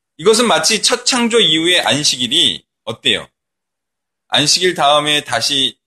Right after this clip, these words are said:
첫 창조일로 갑니까? 아니면 칠일째 안식일이 쭉 가는 겁니까? 다시 또 창조할 게 있습니까? 아니죠? 칠일째가 쭉 가는 거예요.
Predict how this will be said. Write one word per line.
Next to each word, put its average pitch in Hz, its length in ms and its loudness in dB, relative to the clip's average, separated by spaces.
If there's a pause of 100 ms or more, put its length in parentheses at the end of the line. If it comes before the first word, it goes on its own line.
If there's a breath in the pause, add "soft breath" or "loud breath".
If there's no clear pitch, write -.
(400)
첫 208 200 -6
창조일로 160 600 -6
갑니까? 90 360 -20 (1500)
아니면 147 500 0
칠일째 196 520 0
안식일이 135 500 -2
쭉 - 140 -16
가는 160 200 -2
겁니까? 87 320 -18 (1800)
다시 - 320 0
또 214 140 2
창조할 208 380 0
게 165 80 -4
있습니까? 127 400 -12 (1800)
아니죠? 123 340 -6 (960)
칠일째가 214 1160 0
쭉 247 220 -10
가는 226 240 -2
거예요. 87 340 -12